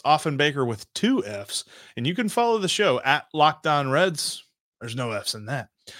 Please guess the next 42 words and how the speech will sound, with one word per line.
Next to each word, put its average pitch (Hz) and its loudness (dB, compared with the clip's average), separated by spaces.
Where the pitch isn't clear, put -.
You 165 2
can 220 8
also 220 2
join 214 4
the 196 4
Locked 202 6
On 190 4
Reds 180 2
Discord 175 -2
page. 170 -2
We've 131 -10
got 196 2
a 156 4
link 165 -2
in 175 0
the 160 2
description 151 0
of 135 -2
today's 127 0
episode. 131 0
A - -16
lot 175 0
of 190 0
great 185 6
folks 180 0
talking 160 2
Reds 139 0
baseball 123 0
all 196 4
year 170 2
long, 135 2
uh, 143 -10
on 202 2
and 180 2
off, 175 4
in 175 0
between 175 -2
episodes, 170 0
all 208 6
throughout 165 0
the - -6
day. 135 2